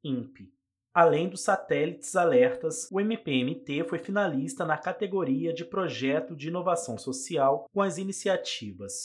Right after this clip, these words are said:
Observatório Caliandra, que auxilia no enfrentamento à violência contra a mulher, e Materia, que identifica a venda de créditos virtuais de madeira nos sistemas oficiais de comercialização e transporte de produtos florestais.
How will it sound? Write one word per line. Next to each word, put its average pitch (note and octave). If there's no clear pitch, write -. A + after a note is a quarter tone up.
Observatório D3+
Caliandra, D3
que -
auxilia D3+
no F3+
enfrentamento F3
à D#3
violência E3+
contra E3+
a F#3
mulher, C#3+
e G3
Materia, C#3
que G#3
identifica G3
a G3
venda D3+
de G3
créditos E3
virtuais D#3+
de E3+
madeira D3
nos A#2+
sistemas E3
oficiais D#3+
de -
comercialização F3+
e A#2
transporte D3+
de E3
produtos C#3
florestais. -